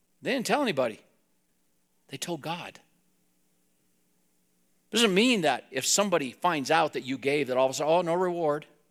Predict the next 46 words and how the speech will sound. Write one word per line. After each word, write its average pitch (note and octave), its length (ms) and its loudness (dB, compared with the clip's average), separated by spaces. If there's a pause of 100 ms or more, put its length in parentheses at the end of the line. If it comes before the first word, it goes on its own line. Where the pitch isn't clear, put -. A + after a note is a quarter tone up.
(520)
So - 120 -6
you D3 40 -4
get E3 100 2
all D3 140 4
weird C#3+ 320 0
about, A2+ 340 -8
"Oh, G2 100 -18 (220)
please D3+ 160 -12
don't D3 160 -12
tell D3+ 160 -10
anybody." G#2+ 320 -10 (320)
The D#3+ 80 6
point G3 460 2
is B2+ 140 -2
the C#3 60 0
motivation. A#2+ 600 -4 (1000)
You're C#3 140 -2
giving E3+ 340 2
to F3 60 -2
meet E3 200 -2
the F#3 60 0
need C#3+ 200 0
'cause B2 180 -2
God C#3+ 260 2
told D#3 320 -2
you A2 100 -8
to, C3 120 -8
not C3+ 340 -4
for C#3 240 -6
notoriety B2 640 -6
from - 200 -10
other A2+ 220 -2
people. A2+ 340 -10
You're B2 100 0
not D3 180 -4
giving C#3 300 -2
for C3 140 -4
other A2+ 160 -4
people. A2 220 -8
You're G#2+ 100 -14
giving D3 300 -2
because A2+ 300 -8
God C#3 380 0
just B2 200 -8
told B2 280 -6
you B2 160 -10